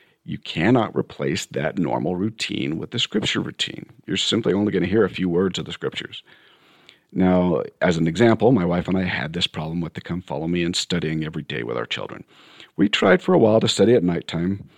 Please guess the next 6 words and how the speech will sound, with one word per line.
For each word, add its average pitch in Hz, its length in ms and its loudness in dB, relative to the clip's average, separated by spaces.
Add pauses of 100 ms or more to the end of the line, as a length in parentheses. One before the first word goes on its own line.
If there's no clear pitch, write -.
(260)
prayer, 92 480 4 (400)
but 90 300 0 (480)
our 87 160 2
effectiveness 78 560 -2
was - 80 -8
terrible. - 420 -8